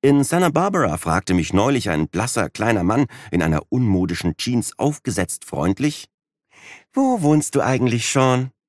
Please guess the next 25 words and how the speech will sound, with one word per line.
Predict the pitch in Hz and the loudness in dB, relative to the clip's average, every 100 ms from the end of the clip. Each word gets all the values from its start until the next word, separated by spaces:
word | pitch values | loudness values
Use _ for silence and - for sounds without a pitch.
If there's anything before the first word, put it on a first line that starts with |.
| _ _ _ | _ _ _
„In, | 101 95 87 | 0 2 4
äh, | 78 76 | 2 0
Paso | 82 80 76 | 0 0 2
Robles, | 117 160 101 - | 0 2 0 -2
wieso?“ | 82 95 151 92 _ _ _ _ - | -2 0 0 -2 _ _ _ _ -4
„Weil | 110 123 | 0 2
ich | 110 | 2
dein | 98 87 80 | 2 2 2
Haus | 175 226 | 0 2
anzünden | 165 139 110 101 90 | 0 2 2 2 2
will.“ | 82 76 - _ _ _ - - _ _ _ _ | 2 0 -4 _ _ _ -20 -20 _ _ _ _
„Ich | 113 - - | -6 -4 -2
hab | 160 - | -2 -2
aber | - 139 143 139 | -2 0 2 0
Fledermäuse | 175 190 131 104 87 | 0 2 4 2 2
im | 92 | 0
Dachstuhl.“ | 87 90 - 90 85 98 _ _ _ _ | 0 -4 -4 -2 -2 -4 _ _ _ _
„Dann | 311 269 | 0 2
das | 254 - | 2 2
Auto.“ | 160 175 170 170 170 - _ _ _ _ _ | 4 4 4 0 0 -6 _ _ _ _ _
„Schläft | - 95 113 120 | -2 2 2 4
ein | |
Marder | 120 147 160 | 4 4 2
drin?“ | 135 135 135 - _ _ _ _ _ | 2 0 -2 -8 _ _ _ _ _
„Dann | 151 185 226 | 0 0 0